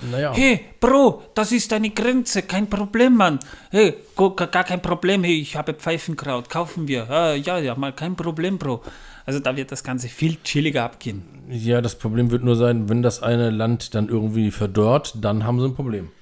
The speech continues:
Speaker 2: Nö, überhaupt nicht. Die helfen sich dann einfach.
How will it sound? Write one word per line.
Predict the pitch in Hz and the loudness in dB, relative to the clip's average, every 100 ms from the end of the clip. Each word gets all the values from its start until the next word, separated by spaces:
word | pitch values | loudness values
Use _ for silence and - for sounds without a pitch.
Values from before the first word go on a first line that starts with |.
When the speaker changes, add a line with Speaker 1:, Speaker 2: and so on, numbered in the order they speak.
| - - - - - - | -20 -20 -18 -18 -8 4
Speaker 2:
Nö, | 226 311 277 - - _ - - | 6 6 2 -2 -20 _ -20 -2
überhaupt | 233 220 220 240 226 | 0 4 4 2 0
nicht. | 185 147 - | -2 -4 -4
Die | 175 | 0
helfen | 185 202 208 | 0 2 2
sich | 160 - | 2 -2
dann | 151 135 | -4 -2
einfach. | 131 120 107 | -4 -6 -12